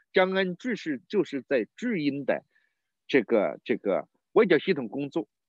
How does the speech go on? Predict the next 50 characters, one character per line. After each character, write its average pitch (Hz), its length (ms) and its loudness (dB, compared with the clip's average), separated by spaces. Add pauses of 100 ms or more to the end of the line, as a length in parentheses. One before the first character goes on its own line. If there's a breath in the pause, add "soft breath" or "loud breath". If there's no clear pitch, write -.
(160)
那 208 140 2
么 156 140 4
当 202 320 0
然， 131 220 -4 (100)
这 123 220 0
个 110 320 -8 (340)
柯 214 240 0
华 127 180 -4
是 139 160 -6
他 - 160 -6
的 123 120 -4
老 110 180 -2
领 147 220 -2
导， - 140 -2 (340)
老 131 100 2
领 143 180 -4
导， - 200 -12
因 151 160 -6
为 151 140 0
后 247 440 2
来 110 320 -6 (460 soft breath)
这 135 180 0
个， 107 320 -2 (720)
这 139 160 -2
个 101 380 -6 (1040)
江 160 180 2
恩 151 180 -6
志 220 280 -10 (340)
在 131 240 2
西， 185 300 -2
呃， 143 200 -2
西 - 280 -2
奥 180 160 8
斯 - 180 -2
里 151 100 -2
面 143 140 -6
培 - 160 -4
养 151 160 -2
以 113 140 -4
后， 160 180 0
好 110 240 -2
像 160 140 -4
还 151 80 -4
到 160 140 -2
美 117 160 -6
国 151 100 -2
来 135 80 -2
留 117 180 -2
了 131 140 2
学。 117 300 -6